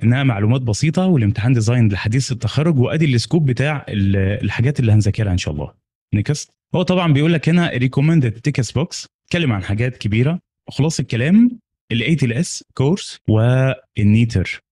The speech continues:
واحد الاناتومي واحد للتروما، دول انا بشتغل فيهم. بقيه الحاجات دي كده بيزد على الريكولز، يعني أنا مش هروح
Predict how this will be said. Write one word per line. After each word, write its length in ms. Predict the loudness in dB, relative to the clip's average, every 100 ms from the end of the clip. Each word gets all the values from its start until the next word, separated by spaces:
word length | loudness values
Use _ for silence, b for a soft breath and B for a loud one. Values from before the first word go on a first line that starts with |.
| _ _ -4
واحد 260 | -2 0 0
الاناتومي 640 | 2 2 4 4 4 2
واحد 380 | -2 -2 -2 -2
للتروما، 540 | -2 0 2 2 0 -6 _
دول 300 | 0 2 2
انا 200 | 0 0
بشتغل 400 | 0 -2 -4 -4
فيهم. 360 | -2 0 0 -4 _ _
بقيه 300 | -2 0 2
الحاجات 360 | 2 2 0 0
دي 120 | 0
كده 260 | 0 -2 -4 -8 _ _
بيزد 280 | -2 0 -2
على 180 | 0 0
الريكولز، 600 | 0 -2 -2 -2 -4 -12
يعني 180 | -6 0
أنا 100 | 4
مش 180 | 4 2
هروح 320 | 0 -2 -8